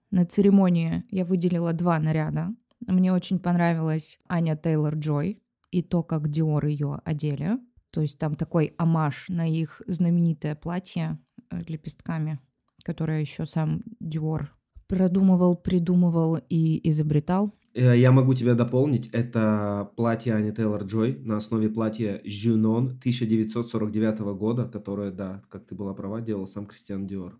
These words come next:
Speaker 1: Факт-чекинг. И у меня есть третий человечек в списке, который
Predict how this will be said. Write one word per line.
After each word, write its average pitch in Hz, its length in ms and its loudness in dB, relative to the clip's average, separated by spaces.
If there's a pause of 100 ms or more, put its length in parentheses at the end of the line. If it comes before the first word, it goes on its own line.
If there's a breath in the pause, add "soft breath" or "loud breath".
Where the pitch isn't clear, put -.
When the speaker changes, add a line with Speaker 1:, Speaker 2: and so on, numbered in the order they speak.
(120)
Speaker 1:
Факт-чекинг. - 1040 -4 (200)
И 226 380 6 (120)
у 190 80 2
меня 214 220 10
есть 226 560 4 (140)
третий 180 340 2
человечек 170 520 -2
в - 60 -12
списке, - 560 -6 (300)
который 185 540 0